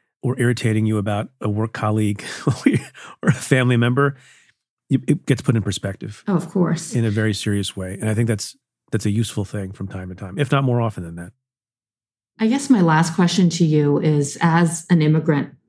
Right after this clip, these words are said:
Speaker 2: yourself, right? And as somebody who you said, at least, you know, obviously you didn't suffer the persecution that Race <laughs> did, but you were a bit weary after nine eleven as well. Um, to, to go from hearing him say,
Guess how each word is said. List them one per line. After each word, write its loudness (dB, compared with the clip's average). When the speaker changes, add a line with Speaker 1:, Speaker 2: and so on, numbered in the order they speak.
Speaker 2:
yourself, 0
right? 2
And 2
as 0
somebody 2
who 2
you 2
said, -2
at -2
least, -2
you -4
know, -6
obviously 0
you -2
didn't -2
suffer -6
the -4
persecution -4
that 0
Race 2
<laughs> 2
did, 0
but 0
you 2
were 4
a 0
bit 0
weary 2
after -2
nine 0
eleven -2
as -4
well. -4
Um, 2
to, -2
to 2
go 2
from 2
hearing 2
him 0
say, -2